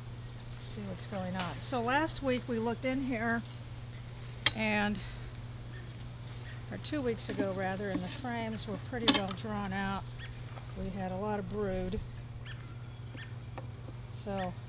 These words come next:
we would expect to see more of that. All right. This is the inside of frame eight.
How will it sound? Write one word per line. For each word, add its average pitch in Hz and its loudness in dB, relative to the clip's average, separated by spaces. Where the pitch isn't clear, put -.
we 208 -2
would 196 0
expect - -2
to 190 -6
see 214 0
more 214 2
of 196 -2
that. 170 -4
All - -6
right. - -8
This - -6
is 220 -2
the 208 -2
inside 240 4
of 202 0
frame 214 4
eight. 233 4